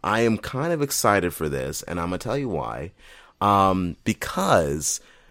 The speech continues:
while maybe the sixteen-year-old, uh, you know, little tween wearing her Daddy's Little Monsters shirt is excited for Jared Leto to come back as Joker,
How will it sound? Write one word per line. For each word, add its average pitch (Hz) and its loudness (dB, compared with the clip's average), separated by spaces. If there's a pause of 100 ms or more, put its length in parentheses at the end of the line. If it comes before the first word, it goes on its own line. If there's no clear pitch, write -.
(140)
while 107 6
maybe 127 4
the 101 0
sixteen-year-old, 82 2 (240)
uh, 78 0 (160)
you 92 -4
know, 71 -6 (560)
little 95 0
tween 87 0 (320)
wearing 90 2
her 90 2
Daddy's 95 2
Little 90 2
Monsters 90 -2
shirt 73 -2
is 80 -6
excited 78 0
for 73 -2 (380)
Jared 85 4
Leto 101 4
to 76 -2
come 76 -4
back 64 -4
as 71 -12
Joker, 69 -8